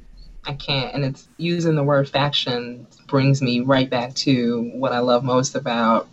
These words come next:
Brené Brown, is that she tells her story in such a way that is like, it's her.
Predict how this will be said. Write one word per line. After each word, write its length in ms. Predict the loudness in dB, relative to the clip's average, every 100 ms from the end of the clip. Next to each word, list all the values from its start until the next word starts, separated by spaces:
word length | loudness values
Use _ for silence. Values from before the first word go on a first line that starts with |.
| -12 0
Brené 340 | 2 2 0
Brown, 420 | 0 0 -2 -4
is 200 | -8 -6 -2
that 440 | 0 0 -2 -4 -6
she 120 | -4
tells 320 | 0 0 2
her 160 | 2 2
story 800 | 0 -2 2 2 2 -2 -8 -8
in 180 | -6 -6
such 420 | -6 -4 -4 -4
a 40 | -6
way 600 | -4 -2 -2 -2 -4 -6 _ _ _ _ _
that 200 | 2 6
is 220 | 4 4
like, 240 | 0 -2 -4
it's 180 | -10 -2
her. 260 | -2 -2